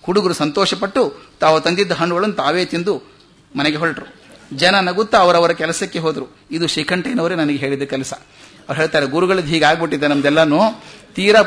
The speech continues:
ಮಾಡ್ತೀವಲ್ಲ, ಆ, ತೀರಾ ಮಾಡಿದಾಗ ಗುರುಗಳ ಪರಿಸ್ಥಿತಿನೂ ಹೀಗೆ ಆಗ್ತದೆ" ಅಂತ. ಇಂಗ್ಲಿಷ್ ಗೀತೆಗಳು ಶ್ರೀಕಂಠಯ್ಯನವರಿಗೆ ಬಹುದೊಡ್ಡ ಸ್ಥಾನವನ್ನು ತಂದುಕೊಟ್ಟಂತಹ ಒಂದು ಕೃತಿ. ಅದ್ರ ಬಗ್ಗೆ ಒಂದು ಮಾತನ್ನು ಹೇಳ್ತಾರೆ.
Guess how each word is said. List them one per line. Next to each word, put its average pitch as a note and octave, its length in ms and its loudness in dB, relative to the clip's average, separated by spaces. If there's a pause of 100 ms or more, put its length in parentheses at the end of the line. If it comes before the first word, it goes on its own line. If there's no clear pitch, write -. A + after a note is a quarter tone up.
(200)
ಮಾಡ್ತೀವಲ್ಲ, E3 440 0
ಆ, - 840 -6
ತೀರಾ A#3 280 4
ಮಾಡಿದಾಗ G3 500 2
ಗುರುಗಳ F#3 220 2
ಪರಿಸ್ಥಿತಿನೂ F#3+ 440 -2
ಹೀಗೆ F3 180 0
ಆಗ್ತದೆ" D#3 360 -4
ಅಂತ. D3+ 140 -6 (1900)
ಇಂಗ್ಲಿಷ್ A#3+ 420 2
ಗೀತೆಗಳು E3+ 640 -4 (920)
ಶ್ರೀಕಂಠಯ್ಯನವರಿಗೆ E3 680 -2
ಬಹುದೊಡ್ಡ D3+ 420 -2 (320)
ಸ್ಥಾನವನ್ನು C#3 480 -2
ತಂದುಕೊಟ್ಟಂತಹ C3+ 580 -4
ಒಂದು B2+ 300 -4 (420)
ಕೃತಿ. - 380 -4 (600)
ಅದ್ರ E3+ 200 -2
ಬಗ್ಗೆ D#3 240 -2
ಒಂದು D3 100 2
ಮಾತನ್ನು C3 280 -4
ಹೇಳ್ತಾರೆ. A#2+ 360 -10